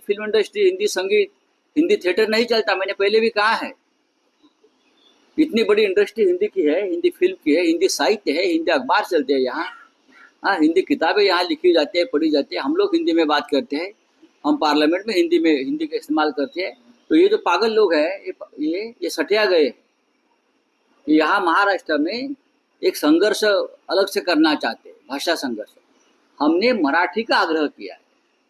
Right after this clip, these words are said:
जैसे हम पंजाब में गुरुमुखी का, ब-, अ-, ब-, अनदेखी करेंगे,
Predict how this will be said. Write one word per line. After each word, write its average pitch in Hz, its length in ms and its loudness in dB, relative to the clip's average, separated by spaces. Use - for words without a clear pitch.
जैसे 165 240 0
हम 226 80 0
पंजाब 196 460 2
में 277 260 -6
गुरुमुखी 233 440 0
का, 220 460 -2
ब-, 127 440 -4
अ-, 98 260 -8
ब-, 92 140 -12
अनदेखी 151 300 2
करेंगे, 190 440 -2